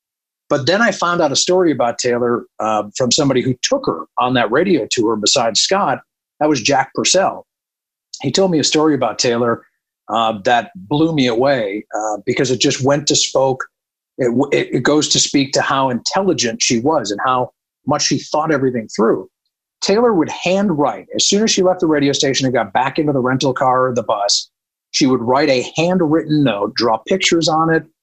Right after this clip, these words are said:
a stick figure of her and a stick figure of you and, like, a heart around it. It was kinda cutesy in a fifteen-year-old girl sort of way, but it was very genuine, completely handwritten,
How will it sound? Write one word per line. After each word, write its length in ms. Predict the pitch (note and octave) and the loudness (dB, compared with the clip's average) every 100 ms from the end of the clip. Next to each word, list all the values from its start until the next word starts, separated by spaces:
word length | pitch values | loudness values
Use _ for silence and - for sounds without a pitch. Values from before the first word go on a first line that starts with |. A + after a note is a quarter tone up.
| _ - | _ -6
a 100 | - - | -4 -2
stick 340 | - F3+ F3 | 0 0 0
figure 340 | - D#3+ D3 C3 | 0 2 4 2
of 80 | A#2+ | 0
her 380 | F3 E3+ E3+ E3 | 0 2 2 2
and 80 | C3 | 2
a 20 | |
stick 260 | - D3+ | 0 -2
figure 400 | - D3+ D3 C3 | 0 0 2 2
of 80 | B2 | 0
you 540 | A#2 E3 G3 G3 F#3+ F#3 | 0 2 4 4 4 4
and, 80 | |
like, 180 | A#2+ A2 | 2 0
a 60 | A2 | -2
heart 260 | - F#3+ | 0 0
around 360 | F3+ E3+ D#3+ E3 | 2 0 0 0
it. 200 | F3 E3+ _ _ _ _ - | 0 0 _ _ _ _ -2
It 60 | |
was 100 | F#3+ | -2
kinda 220 | G3 A#3+ | 0 -2
cutesy 560 | A#3 - F#3+ G3+ - F#3+ | -2 -2 0 0 2 2
in 80 | D#3 | 0
a 40 | |
fifteen-year-old 680 | C3+ E3+ - F3+ D#3 C#3+ C3 | -2 -4 -2 0 2 2 2
girl 180 | C#3 C#3+ | 0 2
sort 220 | C#3 C3+ | 0 0
of 60 | B2 | 2
way, 120 | C#3 | 2
but 140 | C3+ | 0
it 20 | |
was 140 | A#2+ A2 | -2 -2
very 260 | C3 C3 | 0 2
genuine, 480 | A#2+ C3+ C3+ A2 - - | 2 0 0 -2 -8 -6
completely 440 | B2 A#2+ E3 E3+ D3+ | -4 0 2 2 0
handwritten, 680 | D3+ D3 C#3 C3 C#3+ C#3 | 0 2 0 2 2 0